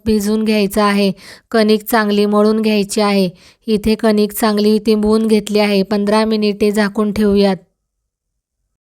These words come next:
बरोबर पंधरा मिनिटे झाली आहेत. कणिक चांगली भिजवलेली आहे. पुन्हा एकदा हिला मळून घ्यायचं.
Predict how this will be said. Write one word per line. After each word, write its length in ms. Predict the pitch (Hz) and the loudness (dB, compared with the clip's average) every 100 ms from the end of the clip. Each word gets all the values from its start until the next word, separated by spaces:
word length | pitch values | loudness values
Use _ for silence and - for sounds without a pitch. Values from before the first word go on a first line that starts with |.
| _ _ _ _ | _ _ _ _
बरोबर 500 | 220 233 240 220 240 | 2 4 4 4 2
पंधरा 380 | 247 247 226 233 | 2 0 2 0
मिनिटे 420 | 240 226 214 233 | 2 -2 0 0
झाली 300 | 220 220 214 | 0 -2 0
आहेत. 360 | 226 220 220 226 - - - | 2 2 2 0 -4 -20 -6
कणिक 320 | 240 226 233 226 | 0 2 2 0
चांगली 400 | 240 220 220 226 | -2 0 0 2
भिजवलेली 640 | 226 214 220 226 220 233 | 2 4 4 4 2 4
आहे. 380 | 226 202 208 220 - - _ | 2 2 0 -2 -8 -20 _
पुन्हा 320 | 247 233 240 247 | -2 2 2 2
एकदा 280 | 220 220 | 2 2
हिला 280 | 226 220 226 | 2 2 2
मळून 340 | 226 226 233 233 | 2 2 2 2
घ्यायचं. 560 | 226 214 196 208 220 | 0 0 0 0 -2